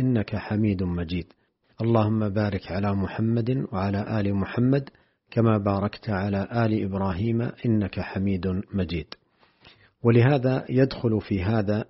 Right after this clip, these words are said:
إهداء الكتاب وإهداء المادة الصوتية التي فيها العلم النافع وما يفيد المسلمين في دينهم،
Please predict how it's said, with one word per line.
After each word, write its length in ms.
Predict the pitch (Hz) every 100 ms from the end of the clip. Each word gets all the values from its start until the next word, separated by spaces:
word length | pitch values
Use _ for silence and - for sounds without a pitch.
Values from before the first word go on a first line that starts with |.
| -
إهداء 400 | 92 104 113 107
الكتاب 460 | 98 101 - 95 - _ _ _ 98
وإهداء 460 | 95 95 107 104
المادة 520 | 104 98 107 98 98 - 107 -
الصوتية 720 | 107 - - 101 - 107 101 -
التي 380 | 90 90 90 196
فيها 260 | - 107 92
العلم 380 | 82 104 107
النافع 480 | 101 98 101 - 76 - _ _ _ _ _ -
وما 240 | 104 107
يفيد 400 | 101 92 113 104
المسلمين 720 | 98 98 95 - 107 123 117
في 200 | - 107
دينهم، 440 | 92 85 76 71